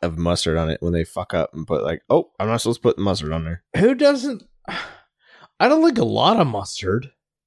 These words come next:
Speaker 1: I mean, mm.
Speaker 2: If I eat a hot dog, bro, I want ketchup, I want mustard. I, it relish. I got this other stuff that's like, it's called chow chow. That's just really good. Or I'll get, uh, I have this Cleveland kraut, which is like a s-, uh,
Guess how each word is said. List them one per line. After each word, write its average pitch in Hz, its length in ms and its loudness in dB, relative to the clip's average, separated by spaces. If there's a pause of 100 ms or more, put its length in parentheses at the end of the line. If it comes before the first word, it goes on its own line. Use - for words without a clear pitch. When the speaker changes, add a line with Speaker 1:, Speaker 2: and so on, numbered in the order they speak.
(480)
Speaker 1:
I 107 60 2
mean, 92 240 2 (100)
mm. 90 160 -4 (160)
Speaker 2:
If 139 160 0
I 180 120 6
eat 226 80 4
a - 60 0
hot 131 260 2
dog, 214 280 2
bro, 226 400 4 (400)
I 139 60 6
want 107 300 -2
ketchup, - 420 -2 (220)
I 120 60 2
want 87 200 -2
mustard. 135 600 2 (640)
I, 123 80 4
it 98 440 0
relish. 170 640 4
I 123 80 0
got 131 200 -2
this 110 180 -6
other 165 220 6
stuff - 340 0
that's 139 200 -2
like, 110 300 -2
it's - 120 -6
called 95 200 -4
chow 131 280 0
chow. 170 340 4
That's 135 180 4
just 139 180 -2
really 156 240 6
good. 175 380 6 (440)
Or 117 200 6
I'll 113 120 4
get, 120 360 2
uh, 101 480 0 (500)
I 113 60 2
have 123 160 4
this 110 200 2
Cleveland 139 560 2
kraut, 131 440 2
which - 180 -16
is 95 60 -10
like 98 140 -6
a 92 40 -4
s-, - 300 -12
uh, 95 220 -2